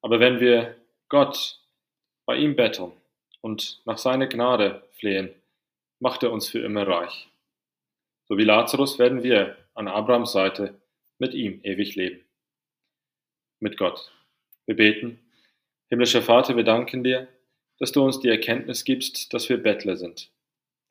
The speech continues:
Wir danken dir, dass du uns nicht nur einen Krümel von deinem Tisch gibst, sondern uns komplett ernährst. Und eines Tages wirst du uns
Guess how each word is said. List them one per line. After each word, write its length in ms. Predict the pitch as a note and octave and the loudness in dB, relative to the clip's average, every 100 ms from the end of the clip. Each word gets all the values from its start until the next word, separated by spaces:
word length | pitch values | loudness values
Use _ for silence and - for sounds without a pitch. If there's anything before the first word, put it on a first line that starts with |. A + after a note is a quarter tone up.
| - | -6
Wir 100 | G2 | 2
danken 340 | A#2 B2 B2+ | 4 4 2
dir, 140 | A#2+ A#2 | 4 4
dass 180 | A2+ - | 2 0
du 100 | A#2+ | -4
uns 200 | A2+ B2 | -2 -4
nicht 200 | A#2+ A#2+ | -4 -4
nur 160 | G#2 | -2
einen 240 | G#2+ G2+ G2+ | -2 -4 -6
Krümel 540 | - A#2 C3 B2 - - _ _ - | -2 2 2 2 -2 -20 _ _ -4
von 120 | G#2 | 2
deinem 260 | G#2+ G2+ | 2 2
Tisch 300 | - C3+ - | 0 0 0
gibst, 420 | C#3 C3+ - - _ _ _ _ _ | -2 -2 -4 -14 _ _ _ _ _
sondern 260 | C#3 C#3 D3 | -2 0 0
uns 500 | C#3+ - - - _ _ _ _ _ _ _ _ _ _ _ - | 0 -2 -8 -12 _ _ _ _ _ _ _ _ _ _ _ -4
komplett 500 | C#3 - B2 - - | -2 2 2 2 -2
ernährst. 580 | G#2+ G#2 G2 G2 - | -6 -2 -2 -2 -10
Und 140 | - A2 | -6 0
eines 260 | C3 C#3 | 2 2
Tages 640 | - B2+ A#2+ A#2 - - _ _ _ _ _ _ _ _ | 4 4 4 2 -4 -10 _ _ _ _ _ _ _ _
wirst 260 | B2 B2 - | 0 2 2
du 100 | A#2+ | -2
uns 480 | A2+ A2 - - | -2 -6 -8 -12